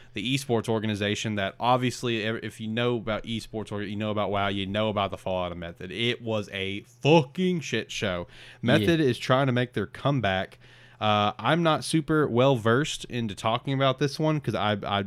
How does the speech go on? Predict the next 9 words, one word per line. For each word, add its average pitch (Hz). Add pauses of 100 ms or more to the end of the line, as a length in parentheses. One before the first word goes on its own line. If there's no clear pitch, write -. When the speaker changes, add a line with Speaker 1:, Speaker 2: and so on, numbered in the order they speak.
Speaker 1:
it's 78
not 98
something 98
I, 95
they, 101
I 98
didn't 110
follow 123
them. 87